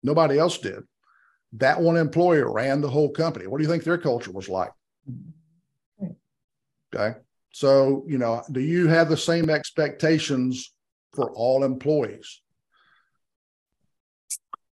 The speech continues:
How do you handle your employees? And then, you know, we've talked about how you, you know, about hiring for skill and hope they fit the team, or hire to fit the team and then train for the skill.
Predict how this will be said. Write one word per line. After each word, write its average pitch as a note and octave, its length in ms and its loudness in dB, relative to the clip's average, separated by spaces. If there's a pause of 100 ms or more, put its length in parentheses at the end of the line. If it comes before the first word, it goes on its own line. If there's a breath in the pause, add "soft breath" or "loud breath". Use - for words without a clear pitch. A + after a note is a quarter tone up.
(720)
How A#2+ 160 -2
do C#3+ 80 -2
you D3 120 4
handle E3 320 4
your B2+ 140 0
employees? A2+ 640 -4 (300)
And C3 220 0
then, D3 500 4
you C#3+ 60 -6
know, C3 60 -2
we've B2+ 200 -2
talked D3+ 300 4
about C#3 440 0 (720)
how C#3+ 140 4
you, C#3+ 340 2
you D#3+ 120 -4
know, C3+ 80 2
about C3+ 320 2
hiring D3+ 640 2
for D3 240 0
skill D#3 680 0 (420)
and B2 200 -8
hope E3+ 240 4
they D#3 120 2
fit D#3+ 240 -2
the D3+ 80 -8
team, D#3+ 440 -2
or C3 220 -2
hire C#3 380 0
to C3+ 120 -10
fit E3 260 -2
the B2+ 100 -6
team D3 360 -2
and C3 80 -2
then B2 160 -4
train B2+ 260 -2
for A2+ 80 -10
the A2 120 -6
skill. - 440 0